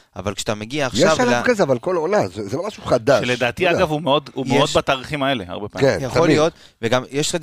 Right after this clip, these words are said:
Speaker 1: זה קורה את זה אצלך להרבה מאוד שחקנים. לצורך העניין, שרון
Speaker 3: נכון.
Speaker 1: שרי, אנחנו יודעים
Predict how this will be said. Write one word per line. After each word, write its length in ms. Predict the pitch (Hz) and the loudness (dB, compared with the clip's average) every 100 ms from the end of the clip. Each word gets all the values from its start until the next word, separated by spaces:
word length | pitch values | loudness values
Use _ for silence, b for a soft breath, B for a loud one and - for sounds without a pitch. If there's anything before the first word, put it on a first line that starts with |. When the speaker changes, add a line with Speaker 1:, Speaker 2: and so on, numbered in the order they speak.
| 135 | -6
Speaker 1:
זה 120 | 127 | -4
קורה 220 | 131 131 | 2 2
את 40 | 147 | 2
זה 280 | 151 139 123 | 0 0 -2
אצלך 240 | - 120 | -4 -2
להרבה 380 | 120 120 110 127 | -2 -2 -2 -2
מאוד 180 | 143 - | -2 -4
שחקנים. 420 | 143 147 180 117 - _ | -2 -2 -2 -6 -10 _
לצורך 220 | - 131 135 | -6 -4 -2
העניין, 180 | 120 | -4
שרון 260 | 117 127 135 | -2 -2 -2
Speaker 3:
נכון. 140 | - | -4
Speaker 1:
שרי, 100 | 123 | -2
אנחנו 340 | 123 123 127 123 | -2 -4 -6 -8
יודעים 320 | 120 143 151 | -6 -4 -6